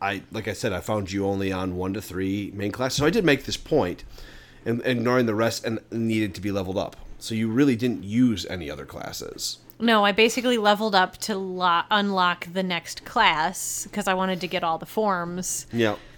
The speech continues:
Speaker 2: And then if I didn't have to go back to that class, i e the mermaid and the slug, I just didn't. And the zombie.
Speaker 1: Yeah, you,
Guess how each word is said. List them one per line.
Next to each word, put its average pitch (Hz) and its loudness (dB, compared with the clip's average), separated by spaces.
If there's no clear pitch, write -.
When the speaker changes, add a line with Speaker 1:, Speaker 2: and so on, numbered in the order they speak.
Speaker 2:
And 202 -2
then 190 0
if 185 -4
I 196 2
didn't 190 -4
have 190 -6
to 208 -6
go 196 -4
back 180 -2
to 202 -8
that 185 -4
class, 214 -2
i 208 -2
e 196 -4
the 180 0
mermaid 208 2
and 185 -4
the 175 -4
slug, 185 4
I 208 2
just 226 0
didn't. 233 2
And 226 2
the 254 4
zombie. 160 2
Speaker 1:
Yeah, 135 2
you, 107 2